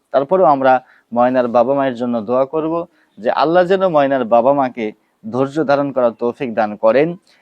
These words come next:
এবং এই ময়না ছোট মানুষ, এ যা-, দুনিয়া থেকে তাকে বিদায় করা হয়েছে, আমরা এতটুকু বিশ্বাস রাখি আল্লাহ রব্বুল আলামিন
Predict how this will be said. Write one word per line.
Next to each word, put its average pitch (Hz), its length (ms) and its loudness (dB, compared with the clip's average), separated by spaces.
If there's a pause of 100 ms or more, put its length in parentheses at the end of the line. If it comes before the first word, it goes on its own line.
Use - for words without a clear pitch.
এবং 190 400 2 (360)
এই 185 200 4
ময়না 160 600 2 (120)
ছোট 160 220 -4
মানুষ, 139 600 -2 (100)
এ 143 140 2
যা-, 156 240 2
দুনিয়া 156 380 0
থেকে 196 240 2
তাকে 185 220 0
বিদায় 135 300 2
করা 120 220 2
হয়েছে, 123 380 -2 (420)
আমরা 131 280 2
এতটুকু 202 440 2
বিশ্বাস 185 440 0
রাখি 185 260 2
আল্লাহ 143 240 4
রব্বুল 143 300 2
আলামিন 123 480 2